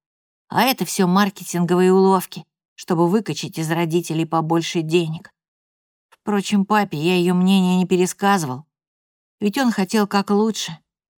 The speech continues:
а мама говорит, что надо радоваться любому подарку,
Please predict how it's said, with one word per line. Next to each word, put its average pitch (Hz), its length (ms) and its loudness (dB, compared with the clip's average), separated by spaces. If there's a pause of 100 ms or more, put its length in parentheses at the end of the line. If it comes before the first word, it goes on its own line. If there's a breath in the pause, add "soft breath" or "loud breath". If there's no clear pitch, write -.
(240)
а 175 140 0
мама 190 340 4
говорит, 180 440 2
что - 220 -6
надо 170 320 0
радоваться 170 480 0
любому 175 480 2
подарку, 160 580 -2